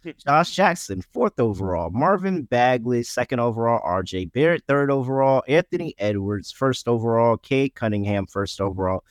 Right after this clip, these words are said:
Speaker 2: Chet Holmgren, second overall, and then you have Nick Smith. Now, there's very easily Nick Smith could find himself outside the top ten because of the injury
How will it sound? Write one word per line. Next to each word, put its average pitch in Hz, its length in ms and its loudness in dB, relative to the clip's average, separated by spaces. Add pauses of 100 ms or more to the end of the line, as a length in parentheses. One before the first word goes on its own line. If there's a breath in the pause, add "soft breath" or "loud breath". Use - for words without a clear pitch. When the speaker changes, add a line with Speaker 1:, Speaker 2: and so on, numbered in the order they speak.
(180 soft breath)
Speaker 2:
Chet 196 220 4
Holmgren, 139 520 2
second 107 380 0
overall, 80 480 -4 (280)
and 90 180 -4
then 117 200 4
you 127 80 2
have 98 280 0
Nick 90 220 -2
Smith. - 440 -8 (360)
Now, 175 400 4 (720)
there's 143 440 0 (600)
very 269 340 4
easily 151 400 0
Nick 117 200 -2
Smith 110 240 0
could 98 100 -8
find 95 180 2
himself 87 300 -4
outside 80 300 -2
the - 80 -6
top 85 240 -2
ten 92 200 -2
because 117 420 2
of 120 80 0
the 98 140 -2
injury 92 380 -2